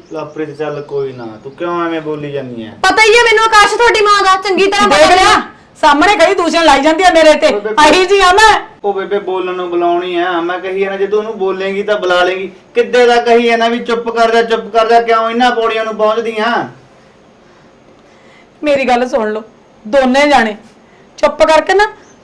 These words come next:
Speaker 3: ਕੋਈ ਲੋੜ ਨਹੀਂ ਕਿਤੇ ਜਾਣ ਦੀ, ਆਪਦਾ ਕਰੋ, ਆਪਦਾ ਖਾਓ।
Speaker 1: ਕਰਕੇ ਖਾਈ ਤਾਂ ਜਾਂਦੇ ਆ, ਅੱਜ ਤੱਕ ਕਿਸੇ ਨੂੰ ਕੁਛ ਕਹਿੰਦੇ ਵੀ ਨਹੀਂ, ਦੱਸ ਕਹਿੰਦੇ ਆ ਕਿਸੇ ਨੂੰ ਕੁਛ?
Speaker 2: ਤੁਸੀਂ ਐਂ ਲਾ ਲਓ ਜੇ ਮੇਰੀ ਥਾਂ ਤੇ ਕੋਈ ਹੋਰ ਹੁੰਦੀ ਧੱਕੇ ਨਾਲ ਸਰੀਕਾ ਕਰਕੇ ਟੂਰ ਤੇ ਜਾਂਦੀ,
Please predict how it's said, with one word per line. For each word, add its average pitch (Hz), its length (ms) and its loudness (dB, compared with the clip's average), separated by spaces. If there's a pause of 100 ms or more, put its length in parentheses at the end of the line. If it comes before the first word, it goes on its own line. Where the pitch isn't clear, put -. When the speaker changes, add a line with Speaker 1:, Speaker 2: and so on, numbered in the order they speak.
(140)
Speaker 3:
ਕੋਈ 311 160 6
ਲੋੜ 294 240 6
ਨਹੀਂ 311 140 -2
ਕਿਤੇ 330 280 0
ਜਾਣ 277 300 6
ਦੀ, 392 160 2 (300)
ਆਪਦਾ 277 280 2
ਕਰੋ, 311 340 4
ਆਪਦਾ 302 220 2
ਖਾਓ। 240 440 0 (680)
Speaker 1:
ਕਰਕੇ 277 320 2
ਖਾਈ 262 300 2
ਤਾਂ 269 100 4
ਜਾਂਦੇ 254 260 4
ਆ, 254 40 2
ਅੱਜ 233 80 0
ਤੱਕ 262 160 0
ਕਿਸੇ 262 120 2
ਨੂੰ 262 100 0
ਕੁਛ 254 160 2
ਕਹਿੰਦੇ 262 260 0
ਵੀ 277 100 -4
ਨਹੀਂ, 254 100 -6
ਦੱਸ 233 200 0
ਕਹਿੰਦੇ 254 260 0
ਆ 302 40 -2
ਕਿਸੇ 269 160 -4
ਨੂੰ 269 100 -4
ਕੁਛ? 247 100 2
Speaker 2:
ਤੁਸੀਂ 294 120 0
ਐਂ 285 120 0
ਲਾ 277 140 4
ਲਓ 262 180 0
ਜੇ 277 140 -4
ਮੇਰੀ 285 200 -4
ਥਾਂ 285 120 -10
ਤੇ 262 100 -6
ਕੋਈ 294 140 -4
ਹੋਰ 254 240 0
ਹੁੰਦੀ 254 260 -6
ਧੱਕੇ 311 500 0
ਨਾਲ 294 220 0
ਸਰੀਕਾ 285 340 -4
ਕਰਕੇ 269 260 -2
ਟੂਰ 277 200 -6
ਤੇ 269 140 -2
ਜਾਂਦੀ, 240 380 -4